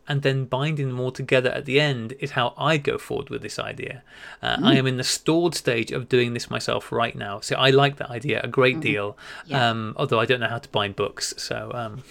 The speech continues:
Speaker 1: <laughs> I'll, I'll just take all the pictures and then post them to Toby. Um,
Speaker 2: Mm-hmm.
Speaker 1: I made a
Speaker 2: Oops.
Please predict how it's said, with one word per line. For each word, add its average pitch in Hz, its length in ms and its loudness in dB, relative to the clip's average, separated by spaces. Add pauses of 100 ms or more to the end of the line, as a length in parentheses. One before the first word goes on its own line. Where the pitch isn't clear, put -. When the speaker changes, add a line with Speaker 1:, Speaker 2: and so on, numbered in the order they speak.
(200)
Speaker 1:
<laughs> 156 200 -4
I'll, 131 280 6
I'll 131 120 8
just 135 200 0 (140)
take 139 200 2
all 131 80 8
the 113 60 2
pictures 151 220 -2
and - 80 -10
then 117 100 -4
post - 240 -2
them 113 100 -4
to - 80 -12
Toby. 113 360 -2 (460)
Um, 135 200 6
Speaker 2:
Mm-hmm. - 680 0 (440)
Speaker 1:
I 180 160 6
made 175 280 8
a 196 40 10
Speaker 2:
Oops. - 120 -4